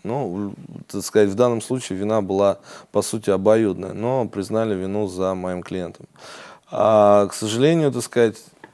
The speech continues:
это сплошь и рядом, и тут уже, тут очень тяжело с этим бороться,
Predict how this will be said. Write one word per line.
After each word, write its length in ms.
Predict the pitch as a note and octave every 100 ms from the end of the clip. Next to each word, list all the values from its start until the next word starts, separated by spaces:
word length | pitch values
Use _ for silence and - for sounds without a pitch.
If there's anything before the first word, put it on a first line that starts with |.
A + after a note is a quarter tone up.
| _ _
это 320 | - A#2 - A2
сплошь 440 | - A#2+ A#2 -
и 40 |
рядом, 440 | B2 D3+ D3+ A2+ G2+
и 160 | G#2 G#2
тут 260 | A#2+ A#2
уже, 400 | G#2 G#2 A2+ G#2 F2+
тут 140 | F#2+ - - - - - _ _ _ _ _ _ -
очень 300 | A2+ A2 A2
тяжело 340 | G#2 A2 A#2+ F#2+
с 80 | -
этим 240 | F#2+ F#2
бороться, 680 | G#2 B2+ D3+ C#3 G2 F#2